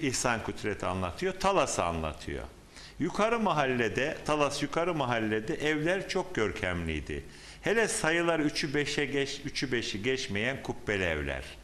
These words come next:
Bu evler sahipleri gidince emlak-ı metruka olarak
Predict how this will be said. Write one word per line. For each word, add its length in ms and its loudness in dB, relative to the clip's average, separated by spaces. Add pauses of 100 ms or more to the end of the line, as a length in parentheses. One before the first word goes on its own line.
(340)
Bu 120 2
evler 460 4
sahipleri 920 2
gidince 640 0 (300)
emlak-ı 600 4
metruka 560 2
olarak 520 2